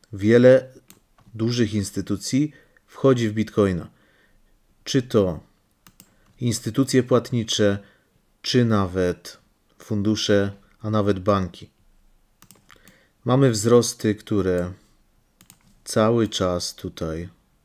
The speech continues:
jeszcze trwają. I teraz, co do tego swingu wzrostowego, pełnego od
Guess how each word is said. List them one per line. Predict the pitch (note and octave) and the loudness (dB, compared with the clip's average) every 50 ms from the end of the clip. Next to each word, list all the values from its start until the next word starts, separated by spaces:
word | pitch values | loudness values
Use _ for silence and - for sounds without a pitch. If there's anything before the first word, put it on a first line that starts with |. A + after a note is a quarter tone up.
| _ _ _ _ _ _ _ _ _ _ - - _ _ _ _ _ _ _ - _ _ - _ _ _ _ _ - | _ _ _ _ _ _ _ _ _ _ -20 -20 _ _ _ _ _ _ _ -20 _ _ -20 _ _ _ _ _ -6
jeszcze | A2 G#2 G2+ F#2 - - - G#2+ G2 | -2 -2 -2 -2 -4 -4 -4 -4 -4
trwają. | - - - - A2 G2 F#2+ F2+ E2 - - _ _ _ _ _ _ _ _ _ _ _ _ _ | -4 -6 -6 -4 -2 -2 0 -2 -4 -6 -10 _ _ _ _ _ _ _ _ _ _ _ _ _
I | A#2 A2 | -12 -4
teraz, | G#2+ A#2 G#2 F#2 D#2+ - - - - - - _ _ _ _ _ - _ - - _ _ _ _ _ _ | 0 0 2 2 0 -4 -8 -12 -16 -16 -20 _ _ _ _ _ -20 _ -20 -20 _ _ _ _ _ _
co | - - C3 | -2 0 2
do | B2 B2+ A#2+ | 2 2 2
tego | B2+ B2+ A#2+ A#2 G#2+ | 4 2 2 2 0
swingu | - - B2 B2 B2 A2+ A#2 | 0 0 0 0 2 2 2
wzrostowego, | G#2+ G#2+ A2 G2+ G2+ - - G2 G2 F#2 F2+ F#2+ G2 A2+ B2+ B2+ B2 - _ _ _ _ - - _ _ _ _ _ _ - - - - - - _ _ _ _ _ - | 2 0 0 -2 -2 -4 -2 -2 0 0 0 0 0 -2 -2 -4 -10 -16 _ _ _ _ -20 -20 _ _ _ _ _ _ -20 -20 -20 -20 -20 -20 _ _ _ _ _ 2
pełnego | B2 A#2+ A#2+ A#2+ A#2+ A#2+ A#2 A2+ G#2+ G2 F#2+ F#2+ F#2 F#2 F#2 | 4 4 4 4 4 4 4 4 4 4 2 2 2 2 0
od | F2+ E2+ - - - | -2 -4 -8 -14 -20